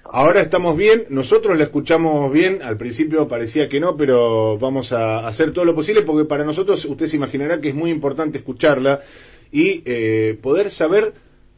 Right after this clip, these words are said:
eh, cuál ha sido su experiencia en definitiva, porque vamos a contarles a los oyentes que, eh, hasta ahora lo que teníamos de información sobre estas, eh, denuncias sobre presiones indebidas del Poder Ejecutivo sobre el Poder Judicial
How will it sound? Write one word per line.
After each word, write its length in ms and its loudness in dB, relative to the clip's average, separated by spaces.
eh, 340 -4
cuál 160 2
ha 60 0
sido 240 2
su 140 -2
experiencia 600 0
en 80 -2
definitiva, 640 -4
porque 240 -4
vamos 260 0
a 60 -4
contarles 420 0
a 60 -2
los 120 -4
oyentes 460 -2
que, 320 2
eh, 640 -2
hasta 280 -4
ahora 260 6
lo 120 2
que 120 -6
teníamos 920 -2
de 140 -6
información 800 -2
sobre 640 0
estas, 580 -2
eh, 400 0
denuncias 540 -2
sobre 260 0
presiones 480 -4
indebidas 540 0
del 160 -2
Poder 280 0
Ejecutivo 640 -4
sobre 320 0
el 100 -4
Poder 240 0
Judicial 600 0